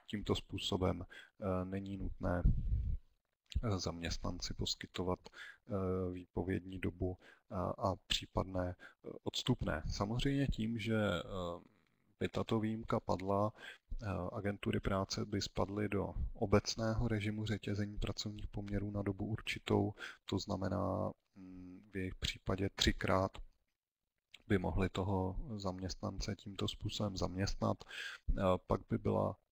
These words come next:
nutná, eh, až tříletá přestávka v tom zaměstnávání, respektive by bylo možné samozřejmě ho zaměstnat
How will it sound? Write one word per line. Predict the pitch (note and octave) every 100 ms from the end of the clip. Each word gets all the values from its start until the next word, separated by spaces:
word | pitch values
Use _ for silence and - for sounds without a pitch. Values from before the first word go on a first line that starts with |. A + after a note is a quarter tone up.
| _
nutná, | G2+ - G2 F#2+ F#2+ F#2 - - _
eh, | A2 F#2 F#2 F#2 -
až | - - - - -
tříletá | - G#2+ G2+ - G2 F2 E2+ - - - G#2+
přestávka | - G2 - A2 A2 -
v | -
tom | A2+ G#2+
zaměstnávání, | G#2 G2+ G#2 - G#2 G2+ G2+ G2
respektive | F#2+ - - G#2+ A2+ G#2 G2+
by |
bylo | G2 G2+
možné | G2 F#2 F#2+ F#2
samozřejmě | - G2 G2 G#2 G2+
ho | G#2
zaměstnat | G2+ F#2 F#2 - G2+